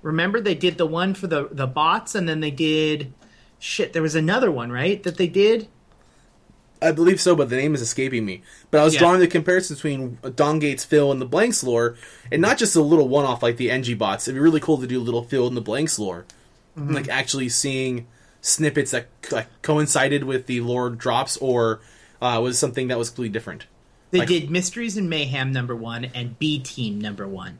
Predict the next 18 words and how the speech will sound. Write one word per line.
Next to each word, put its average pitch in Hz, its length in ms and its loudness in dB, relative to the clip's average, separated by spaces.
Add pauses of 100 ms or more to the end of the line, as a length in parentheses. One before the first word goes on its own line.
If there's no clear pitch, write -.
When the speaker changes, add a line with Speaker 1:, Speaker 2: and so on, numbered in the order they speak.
Speaker 2:
Yeah. 120 220 -2 (460)
Speaker 1:
Uh, 143 460 0
I, 190 460 2
I 190 260 0
actually 202 380 -4
tweeted 220 360 -6
out 247 140 0
and 165 100 -4
asking, 170 440 -4
like, 135 260 -6
"Are 147 80 0
we 139 140 -4
going 143 340 -4
to 180 60 -2
get 175 120 0
more 196 120 -6
comic 196 340 -6
books?" - 220 -4